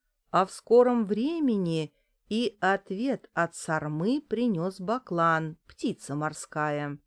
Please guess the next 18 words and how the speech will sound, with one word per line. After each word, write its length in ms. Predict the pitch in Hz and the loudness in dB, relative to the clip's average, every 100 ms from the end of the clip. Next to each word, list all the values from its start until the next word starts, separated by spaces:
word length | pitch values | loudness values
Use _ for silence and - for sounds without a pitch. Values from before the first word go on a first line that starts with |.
| _ _ _ _ | _ _ _ _
«Замуж 640 | 156 170 214 311 302 - | -2 4 4 4 0 0
выходить 720 | 247 254 208 175 202 285 - | 2 2 2 2 0 -4 -4
меня 380 | 165 160 180 254 | -4 0 2 0
пока 420 | - 170 - 185 | 0 -4 0 2
неволя 480 | 247 170 143 208 254 | 2 0 2 2 4
не 180 | 165 156 | 0 -4
гонит, 800 | 156 156 190 220 226 233 - - | -2 0 2 4 4 2 -4 -18
но 340 | - 160 170 233 | -6 0 0 0
приглядеть 720 | - 285 233 165 151 202 208 | -4 -4 -2 0 2 0 0
жениха 500 | 160 151 151 156 196 | -4 -4 -2 0 0
надо. 640 | 202 151 156 151 151 160 _ - - - - | 0 -2 -4 -4 -6 -6 _ -20 -20 -8 2
А 300 | 190 180 160 | 6 6 4
вы 240 | 185 311 | 2 2
мне 440 | 330 311 302 302 - | 2 0 0 -2 -4
нравитесь 800 | 165 151 165 233 285 - 294 - | -4 0 2 0 -2 -4 -8 -6
оба, 720 | - 160 160 147 160 156 165 - _ | -2 2 2 2 0 0 -4 -12 _
и 160 | 220 247 | -4 -2
видные-то, 1120 | 170 180 214 220 220 220 214 - 214 208 | -2 -2 -2 -2 -2 -2 -4 -2 0 0